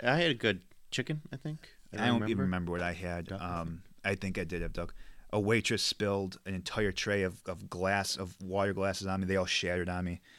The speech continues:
Speaker 2: We didn't even get, like, free drinks.
Speaker 1: No,
Speaker 2: I was
Speaker 1: it was like,
Speaker 2: shocked.
Speaker 1: "Oh, sorry."
Speaker 2: I think now I would have been like, "What's going on?
Speaker 1: <laughs>
Speaker 2: Come on, guys." Um,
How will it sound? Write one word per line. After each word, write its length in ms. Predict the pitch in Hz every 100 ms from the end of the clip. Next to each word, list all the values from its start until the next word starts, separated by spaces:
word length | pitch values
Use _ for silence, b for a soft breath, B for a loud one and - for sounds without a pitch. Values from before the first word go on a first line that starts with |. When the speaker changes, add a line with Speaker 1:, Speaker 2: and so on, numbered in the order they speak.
| b b b -
Speaker 2:
We 120 | 123
didn't 140 | 156 143
even 60 |
get, 100 | 135
like, 140 | 107 -
free 180 | 110
drinks. 340 | 87 90 92 101
Speaker 1:
No, 100 | 107
Speaker 2:
I 60 |
was 140 | 104 104
Speaker 1:
it 20 |
was 100 | 107
like, 60 | 110
Speaker 2:
shocked. 260 | 110 - 185
Speaker 1:
"Oh, 80 |
sorry." 480 | 160 160 143 123 123 - _ -
Speaker 2:
I 80 | 120
think 260 | 190 180
now 260 | 113 117 120
I 80 | 104
would 140 | 95
have 200 | 85 85 -
been 180 | 85 80
like, 140 | 80
"What's 160 | - -
going 220 | 80 90
on? 220 | - 123
Speaker 1:
<laughs> 380 | - 151 117 151
Speaker 2:
Come 120 | 110
on, 60 | 85
guys." 200 | - - - B B B
Um, 460 | 98 92 87 85